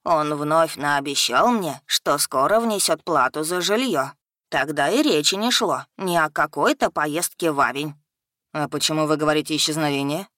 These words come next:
нахмурился Эдриан. «Так потому, месье, что не поверил я в смерть этой дворянки». Старик с трудом присел на единственный в комнате стул. Тот недобро скрипнул под его тяжестью.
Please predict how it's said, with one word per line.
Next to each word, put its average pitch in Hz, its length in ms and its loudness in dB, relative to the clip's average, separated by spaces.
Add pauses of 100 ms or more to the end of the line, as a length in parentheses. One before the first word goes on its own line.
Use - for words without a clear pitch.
(260)
нахмурился 165 720 -2
Эдриан. 170 480 -4 (640)
«Так - 240 -6
потому, 160 460 0
месье, 202 520 -2 (140)
что - 300 -2
не 185 160 -4
поверил 196 520 2
я 185 200 0
в - 20 -2
смерть 190 560 -2
этой 240 280 2
дворянки». 175 720 -2 (540)
Старик 160 640 -8
с - 140 -10
трудом 175 400 -4
присел 180 400 -2
на 269 100 0
единственный 196 600 -2
в - 80 -14
комнате 190 400 -4
стул. 165 340 -4 (520)
Тот 170 260 -2
недобро 165 400 0
скрипнул 185 480 -4
под 175 160 -6
его 175 220 -2
тяжестью. 180 640 -2